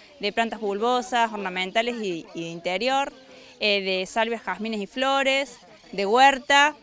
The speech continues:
Tenemos también producción de frambuesas, que recién cosechadas. Tenemos plantas nativas, eh, medicinales, ornamentales, eh,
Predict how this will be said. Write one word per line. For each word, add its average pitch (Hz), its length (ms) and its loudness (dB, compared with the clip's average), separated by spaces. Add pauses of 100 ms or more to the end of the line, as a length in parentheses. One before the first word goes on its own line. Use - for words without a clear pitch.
(160)
Tenemos 220 300 0
también 214 280 -4
producción 208 320 -6
de 220 60 -4
frambuesas, 226 840 -2
que 165 160 -8
recién 175 300 -6
cosechadas. 240 760 -2 (440)
Tenemos 220 380 -4
plantas 226 300 -2
nativas, 254 880 0
eh, 190 320 -6
medicinales, 214 840 -6
ornamentales, 214 1080 -6
eh, 160 380 -6